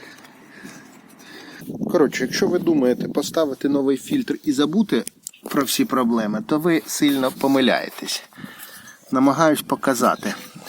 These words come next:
Ну, я, коротше, пихав цей фільтр і так, і сяк. Ну, отак от виходить найбільш щільно. А, але при цьому, при всьому, он, а там, в тому кутку... Отам, в тому кутку, я свічу туди,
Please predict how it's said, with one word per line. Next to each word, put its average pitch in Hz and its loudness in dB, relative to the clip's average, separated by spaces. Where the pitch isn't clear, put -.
Ну, 156 2
я, 160 6
коротше, 143 2
пихав 127 2
цей 117 0
фільтр - -2
і 185 -2
так, 139 2
і 143 0
сяк. 120 -2
Ну, 131 4
отак 202 0
от 104 -6
виходить 123 -2
найбільш 117 0
щільно. 101 0
А, 104 0
але 143 4
при 117 -2
цьому, 170 0
при 156 2
всьому, 196 2
он, 160 2
а 143 0
там, 156 2
в - -10
тому 143 4
кутку... - -2
Отам, 104 0
в 101 -2
тому 98 0
кутку, - -4
я 92 -4
свічу - -4
туди, 85 -14